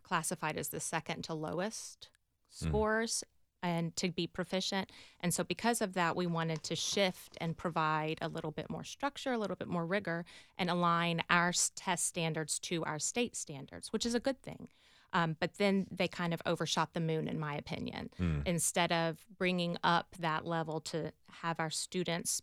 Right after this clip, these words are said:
Speaker 1: be, um, have a high expectation, they've now put it so that you have to be above grade level to asse-, achieve proficiency, which is not, um,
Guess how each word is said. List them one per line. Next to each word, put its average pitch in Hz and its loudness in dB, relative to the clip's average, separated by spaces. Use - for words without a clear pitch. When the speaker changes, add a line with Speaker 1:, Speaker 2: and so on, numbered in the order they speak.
Speaker 1:
be, 165 -4
um, - -16
have 175 2
a 170 6
high 165 4
expectation, 170 -2
they've 180 2
now 180 6
put 180 0
it 170 0
so 170 0
that 160 0
you 160 -2
have 160 -2
to - -4
be 165 -2
above 156 -2
grade - -4
level - -4
to 165 0
asse-, - -4
achieve 156 -6
proficiency, - -6
which 180 -6
is 160 -2
not, 165 -6
um, 160 -4